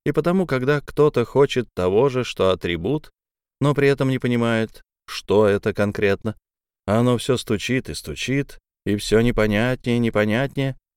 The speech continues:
Короче, от такого даже в крыше великих научных светил появляются течи. Но разве синтропы, разве им не важно, чтобы люди в Эссейте? Им плевать. Он фыркает,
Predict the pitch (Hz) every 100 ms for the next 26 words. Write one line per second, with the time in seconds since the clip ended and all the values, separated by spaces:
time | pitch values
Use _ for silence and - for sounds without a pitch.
0 | _ _ _ _ 87 90 78 - 80 -
1 | 95 87 113 110 104 104 107 101 - 117
2 | 104 131 - 107 98 101 - 95 101 95
3 | 101 - 87 - 73 - 107 127 - 78
4 | 73 80 82 - - - - - 76 -
5 | - - _ _ _ _ _ _ _ _
6 | _ - 120 120 120 113 113 127 117 117
7 | 113 110 104 107 104 92 107 104 104 95
8 | 104 107 110 135 160 113 - 95 92 92
9 | 95 95 90 _ _ - 90 98 92 -
10 | 113 139 - 147 143 _ _ _ _ -
11 | 110 92 92 85 62 - - _ _ _
12 | _ _ _ _ - 123 113 143 156 -
13 | 139 135 -